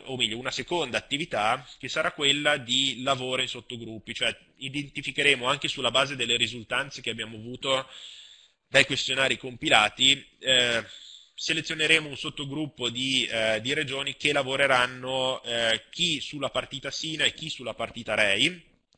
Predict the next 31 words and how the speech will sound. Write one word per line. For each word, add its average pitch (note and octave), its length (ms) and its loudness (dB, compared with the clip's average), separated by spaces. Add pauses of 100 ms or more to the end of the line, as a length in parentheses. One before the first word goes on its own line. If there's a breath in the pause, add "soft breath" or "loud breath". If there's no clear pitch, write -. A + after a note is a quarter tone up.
Candidature C3+ 720 0
sono A2+ 520 -6
ben A2 180 -4
accette. A2+ 640 -2 (540 loud breath)
Eh, A#2 400 4
noi C#3+ 260 6
avremo, B2+ 480 4
come A#2 200 -6
dire, G#2+ 420 2 (120)
più B2+ 200 -8
un B2+ 240 -10
approccio, A#2 1200 0
eh, G#2+ 460 -4 (220)
tecnico, A2 760 -4 (100)
come A2 200 -8
dire, G#2 280 0
nel A2 280 -4
capire, A#2+ 600 0 (600 loud breath)
eh, G2 880 2 (280)
dove C3+ 600 -4
può B2 180 -2
essere B2 320 0
utile, G#2+ 840 0
eh, - 100 -6
collocare A2 1200 4
le G#2+ 200 4
varie A2+ 220 4
regioni, A2+ 420 -2
anche G#2 160 -4
sulla G#2+ 220 -6
base A2+ 420 -2